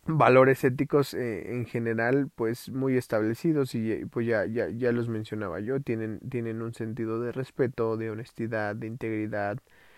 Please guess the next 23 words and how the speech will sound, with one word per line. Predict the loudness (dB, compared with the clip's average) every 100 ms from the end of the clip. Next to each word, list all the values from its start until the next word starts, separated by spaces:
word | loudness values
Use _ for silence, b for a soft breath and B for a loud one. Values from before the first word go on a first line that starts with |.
| b b b
eh, | -8 -6 -4
de | -2
dirigirse | 0 0 0 -2 0 0 0 0
de | 2 0
manera | 0 -2 -2 -2
recta, | 2 0 0 -2 -2
porque | -2 -4 -4 -4
para | 0 0 2
ellos | 0 -2
es | -4 -4
muy | -4
importante | -4 -4 -6 -4 -4 -4 -4 -4 -4
esta, | -8 -8 -8 -8 -12 b b b b b b b
pues | -2 -2 0
esta | -2 0 2
visión, | 2 0 2 2 0 -2
este, | -4 -4 -2 0 0 -2 -4
esta | -8 -4 -2 0
visión | 0 -2 0 0 2
que | 0
dan | 0 0
al | -2
mundo. | -2 -2 -2 -2 -2